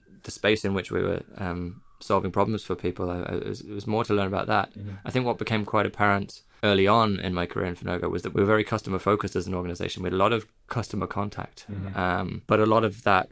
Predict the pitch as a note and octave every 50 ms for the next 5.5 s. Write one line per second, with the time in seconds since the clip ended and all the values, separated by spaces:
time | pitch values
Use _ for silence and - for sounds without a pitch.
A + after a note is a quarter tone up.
0 | _ - G#2 A2 G#2 F#2+ F#2 - - F#2 G#2 A#2 B2 A2 G2+ F#2 F2 F2 F#2+ F2+
1 | E2 G2 F#2+ F#2+ G2+ - F2+ F#2+ F#2 F#2+ G2 - G2+ F#2 F#2 - - - - G2+
2 | - - F#2 F2 F2 - - - E2+ E2+ - - F#2+ F2+ F2 F#2 F#2 F#2 - F#2
3 | F#2 F#2 F2+ F#2 F2 F2 F#2+ F#2+ F2+ F#2 F2+ F2+ - - F#2+ - - G2+ G2 G2
4 | G2 F#2+ - - F#2+ F#2 - G2+ G2 F#2 F#2 F#2+ F#2 F#2 F#2 F2+ F#2 F#2+ G2 G2
5 | G2+ G2 F#2+ F#2 F#2 - - F#2+ F2+ F2+